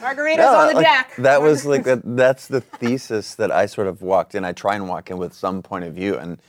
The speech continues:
Speaker 1: Hmm.
Speaker 2: and I think part of what we talk about and at Creative Live and just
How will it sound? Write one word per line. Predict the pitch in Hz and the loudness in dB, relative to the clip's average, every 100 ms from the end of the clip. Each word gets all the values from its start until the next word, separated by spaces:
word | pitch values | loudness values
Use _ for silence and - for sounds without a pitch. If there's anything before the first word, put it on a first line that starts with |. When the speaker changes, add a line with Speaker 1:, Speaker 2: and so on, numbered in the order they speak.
| _ | _
Speaker 1:
Hmm. | 107 95 87 | -20 -20 -10
Speaker 2:
and | 95 90 87 - _ _ _ _ _ - | -8 -8 -10 -14 _ _ _ _ _ -14
I | |
think | 90 87 - - _ _ - | -12 -12 -14 -20 _ _ -20
part | - 107 113 104 | -6 0 0 -2
of | 92 87 85 87 - _ | -2 -2 -4 -12 -20 _
what | 78 | -16
we | 80 90 | -14 -10
talk | 82 78 | -8 -8
about | 76 80 78 78 | -10 -8 -8 -10
and | 73 71 _ | -14 -20 _
at | 76 - | -18 -16
Creative | 76 60 | -18 -16
Live | 135 139 113 | -12 -10 -10
and | 95 | -10
just | 87 | -12